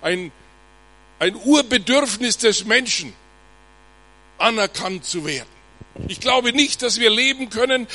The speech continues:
mit dem Bewusstsein, dass wir böse sind. Da müssten wir an uns selber verzweifeln.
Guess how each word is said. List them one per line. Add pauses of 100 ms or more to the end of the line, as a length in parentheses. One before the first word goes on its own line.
(120)
mit
dem
Bewusstsein,
dass
wir
böse
sind. (1500)
Da
müssten
wir
an
uns
selber
verzweifeln.